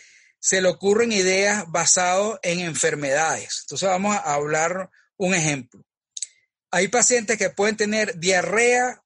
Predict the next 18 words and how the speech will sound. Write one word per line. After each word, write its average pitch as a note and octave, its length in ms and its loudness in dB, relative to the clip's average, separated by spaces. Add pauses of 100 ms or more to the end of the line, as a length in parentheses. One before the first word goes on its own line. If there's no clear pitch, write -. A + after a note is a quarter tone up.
por F3+ 220 -2
secreción G3 880 0
de G#3 280 -6
cloro G3+ 440 2
y F#3 120 2
agua C#3+ 480 -4 (300)
y F3 80 -6
produce F3+ 400 2
diarreas G3 640 0
crónicas. F#3 800 -4 (420)
Entonces A3 520 0
hay E3 160 0
un G#3 100 0
medicamento G3+ 760 -2
que D#3 120 -2
son F3 280 0
los F#3+ 160 0
secretagogos, F3+ 1300 0